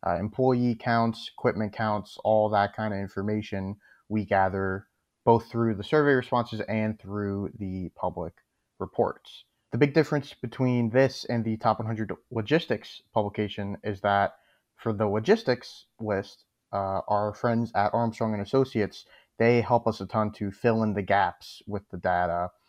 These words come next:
They provide a lot of information that they gather on their own. And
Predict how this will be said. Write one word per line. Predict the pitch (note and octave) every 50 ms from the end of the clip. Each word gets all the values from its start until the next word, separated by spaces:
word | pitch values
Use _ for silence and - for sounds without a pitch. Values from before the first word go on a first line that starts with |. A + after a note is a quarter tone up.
| _ _ _
They | A2
provide | G2 G#2+ A2 G#2+ G2+ G2+ G2
a | G2 G2
lot | G2 G#2 G#2 G2+ G2+ G2+
of | F#2+
information | G2+ G2+ G2+ - G2 G2 G2 G#2 - - A2 G2+ F#2+ F#2+ G2 F#2+
that | F#2 F2 F2 -
they | F#2 F#2
gather | F2 G2+ F#2 F#2 F#2+ F2+ G2 F#2+ F#2+ F#2+ G2+ - _ _ _ _ _ _ -
on | A2+ A2 G#2+
their | G#2 G2+ G2 G2 G2+
own. | G2+ G#2 A2 B2 C#3 D#3 E3+ - _ _ _ _ _ _ _ _ _
And | G#2+ G#2+ G#2+ G#2+ G#2+ G#2 G#2+ G#2 G2+ F2+